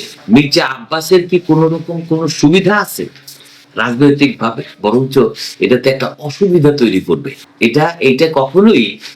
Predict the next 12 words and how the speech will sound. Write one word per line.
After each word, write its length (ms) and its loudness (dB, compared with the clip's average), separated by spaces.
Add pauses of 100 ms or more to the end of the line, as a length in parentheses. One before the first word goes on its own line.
একজন 380 0
রাজনীতিবিদ 880 2 (180)
যিনি 360 4
ভোটের 320 0
রাজনীতিতে 640 0
দাঁড়িয়েছেন, 680 -2 (320)
ইলেকশনে 540 2
দাঁড়িয়েছেন, 600 -2 (280)
তিনি 260 4
কখনোই 520 2
চাইবেন 420 0
না 240 -2